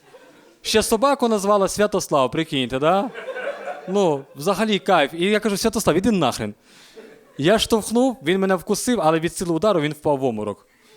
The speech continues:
Ви коли-небудь відкачували собаку, коли в тебе стояк? Ну, це таке відчуття, як будто тобі це подобається. Ти береш, ти береш собаку, такий: "Вставай!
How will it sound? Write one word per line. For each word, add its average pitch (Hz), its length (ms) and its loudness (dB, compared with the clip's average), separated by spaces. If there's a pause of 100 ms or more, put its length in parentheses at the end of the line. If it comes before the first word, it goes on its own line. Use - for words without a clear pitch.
(1300)
Ви 156 140 0
коли-небудь 233 440 2
відкачували 214 540 -2
собаку, 196 480 -2
коли 185 160 0
в 170 40 -6
тебе 175 220 -2
стояк? 131 540 -4 (3500)
Ну, 202 160 2
це 208 140 -2
таке 208 220 0
відчуття, 202 300 0
як 208 100 0
будто 180 180 -2
тобі 180 160 -2
це 170 120 -6
подобається. 131 560 -2
Ти 143 80 -8
береш, 147 320 -2 (2500)
ти 196 120 2
береш 175 320 4
собаку, 180 380 2
такий: 151 200 0
"Вставай! 160 1000 4